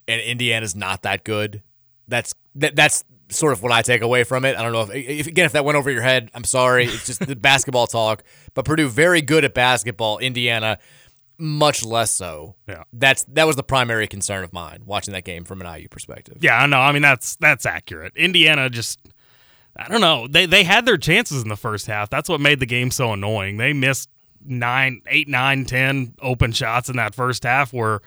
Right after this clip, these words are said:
Speaker 2: if you knock down half of those, that deficit's cut in half, and then all of a sudden it's maybe a manageable game in the second half, 'cause they did get it down to nine points two different times in the second half, and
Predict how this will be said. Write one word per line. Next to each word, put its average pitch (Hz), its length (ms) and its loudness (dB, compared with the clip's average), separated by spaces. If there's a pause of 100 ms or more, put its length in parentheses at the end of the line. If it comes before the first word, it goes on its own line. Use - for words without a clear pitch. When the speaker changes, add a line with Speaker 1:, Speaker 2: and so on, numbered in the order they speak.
(280)
Speaker 2:
if 127 140 -4
you 147 80 0
knock 147 200 2
down 156 200 0
half 147 320 0
of 123 100 0
those, 92 420 -8
that 131 280 2
deficit's 135 540 0
cut 143 240 0
in 123 80 -6
half, 135 400 2
and 113 140 -4
then 117 160 0
all 127 120 2
of 120 80 -4
a 117 40 -4
sudden 123 500 0 (460)
it's 123 180 -8
maybe 160 260 4
a 135 40 2
manageable 135 440 2
game 127 300 2
in 98 60 -8
the 92 80 -8
second 95 300 -8
half, 95 220 -8
'cause 117 120 -6
they 165 100 0
did 247 180 -4
get 226 140 0
it 160 80 -10
down 208 280 2
to 143 180 4
nine 143 380 2
points 135 460 -4
two 147 140 -2
different 131 300 -4
times 110 360 0
in 110 120 -6
the 104 80 -6
second 107 320 -6
half, 98 340 -6
and 101 280 -8